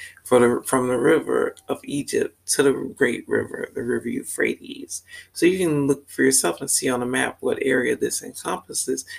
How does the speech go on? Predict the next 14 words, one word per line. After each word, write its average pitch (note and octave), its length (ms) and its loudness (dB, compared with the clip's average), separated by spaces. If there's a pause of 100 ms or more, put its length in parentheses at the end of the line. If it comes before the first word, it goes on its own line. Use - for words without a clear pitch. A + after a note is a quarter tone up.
(160)
It's - 100 -6
basically C3+ 840 2 (400)
a B2 60 2
land B2+ 380 4
greater D3 340 8
than B2 180 -2
what's A#2 200 -2
called A2+ 280 0
Israel A#2 440 2
or A#2 100 2
Palestine A2 720 0
in G#2 160 -6
modern C3+ 440 2
times, G#2+ 680 -4